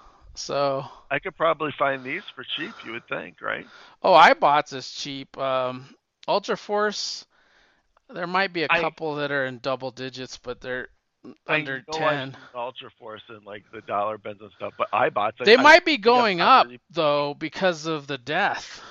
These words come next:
Speaker 2: Yeah, that's true.
Speaker 1: So I would jump on it earlier
Speaker 2: I'll have
Speaker 1: than
Speaker 2: to, I'll have
Speaker 1: later.
Speaker 2: to take a look. Yeah,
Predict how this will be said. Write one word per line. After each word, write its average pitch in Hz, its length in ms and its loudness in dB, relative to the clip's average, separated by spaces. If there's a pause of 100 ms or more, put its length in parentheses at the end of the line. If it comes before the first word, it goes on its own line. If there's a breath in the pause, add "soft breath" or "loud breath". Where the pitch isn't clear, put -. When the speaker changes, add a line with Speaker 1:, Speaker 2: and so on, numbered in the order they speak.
(340 loud breath)
Speaker 2:
Yeah, 107 240 -8
that's 107 180 -14 (140)
true. 104 180 -14 (540)
Speaker 1:
So 147 440 -8
I 143 260 2
would 170 240 -4
jump 151 280 -2
on 156 220 0
it 147 220 -4 (280)
earlier 139 640 -4
Speaker 2:
I'll 123 60 -16
have - 0 -
Speaker 1:
than 123 240 -10
Speaker 2:
to, 131 60 -4
I'll 135 180 -6
have 110 100 -6
Speaker 1:
later. 123 100 -12 (140)
Speaker 2:
to 110 60 -8
take 101 80 -10 (180)
a 95 40 -16
look. 95 120 -14 (920 loud breath)
Yeah, 113 200 -16